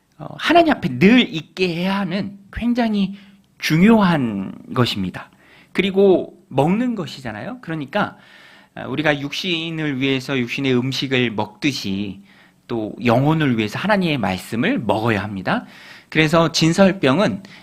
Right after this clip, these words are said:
하나님의 말씀이다라고 생각하면 뭐 크게 틀리지 않습니다. 하나님의 말씀으로 우리가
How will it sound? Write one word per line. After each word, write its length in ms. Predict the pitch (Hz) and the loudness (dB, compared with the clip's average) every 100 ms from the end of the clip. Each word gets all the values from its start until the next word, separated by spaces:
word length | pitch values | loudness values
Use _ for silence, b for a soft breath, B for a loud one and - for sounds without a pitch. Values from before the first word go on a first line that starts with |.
| _ | _
하나님의 640 | 139 175 196 175 139 131 120 | -4 0 2 2 0 0 0
말씀이다라고 1300 | 107 101 - 147 120 104 117 113 107 101 - - 117 | 0 -2 -4 -4 -4 -2 -2 -2 -6 -10 -12 -6 -4
생각하면 640 | 123 185 175 123 170 196 196 B B B | -4 -4 -4 -4 -4 -4 -8 B B B
뭐 360 | - 101 98 104 | -10 -8 -8 -10
크게 500 | - 214 147 131 233 - - | -8 -4 -2 -2 -6 -12 -12
틀리지 300 | 226 196 123 | -6 -4 -4
않습니다. 540 | 87 - 92 - - _ B B B B B B - | -6 -8 -8 -10 -16 _ B B B B B B -6
하나님의 400 | 269 285 247 180 | 0 2 2 0
말씀으로 920 | 95 98 - 117 104 101 120 117 117 | -2 -6 -4 -4 -4 -4 0 2 4
우리가 760 | 180 247 110 98 95 92 92 | 4 2 -2 0 0 -2 -6